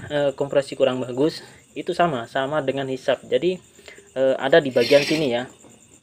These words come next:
Di bagian klepnya sini. Ya. Nah, ini saya contohkan. Nah,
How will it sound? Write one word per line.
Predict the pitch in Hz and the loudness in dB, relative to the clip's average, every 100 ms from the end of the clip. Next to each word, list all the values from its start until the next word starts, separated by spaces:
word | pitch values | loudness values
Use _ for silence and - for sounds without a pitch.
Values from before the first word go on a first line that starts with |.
| _ _ _ _ _ - _ - - - | _ _ _ _ _ -20 _ -20 -18 -10
Di | 123 | 0
bagian | 123 113 127 135 139 139 139 139 135 | 2 6 6 6 4 -2 -4 -6 -8
klepnya | - 135 135 147 | 0 2 2 -2
sini. | 147 143 117 - - 110 | -2 -2 -2 -12 -18 -8
Ya. | 123 127 135 - - - - - - 131 | -4 -2 -4 -10 -20 -16 -14 -12 -12 -10
Nah, | 127 | -6
ini | 156 | -4
saya | 151 131 | -2 -2
contohkan. | 123 127 120 131 147 - - - - - _ _ - - - - - - - - _ _ _ _ - _ - 349 - - - - _ - - - - - - - - - | -4 -4 -4 -4 -6 -8 -10 -10 -16 -20 _ _ -20 -20 -20 -20 -20 -20 -20 -20 _ _ _ _ -20 _ -20 -20 -20 -16 -16 -18 _ -20 -16 -14 -8 -4 0 0 0 -4
Nah, | 123 | -6